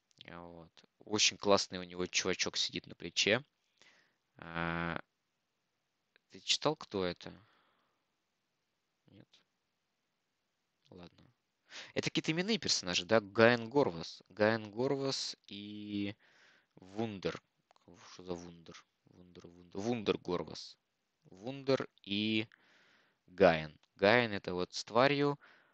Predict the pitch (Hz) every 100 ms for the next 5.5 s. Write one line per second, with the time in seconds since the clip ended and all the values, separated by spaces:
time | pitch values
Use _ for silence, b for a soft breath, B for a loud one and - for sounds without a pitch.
0 | b _ - 95 90 90 90 113 120 110
1 | - - 101 _ 98 95 92 - - -
2 | - 92 90 90 92 95 - 90 85 85
3 | 80 - _ _ _ _ _ _ _ 101
4 | 92 - - 107 90 95 101 95 - 90
5 | - 92 92 - 92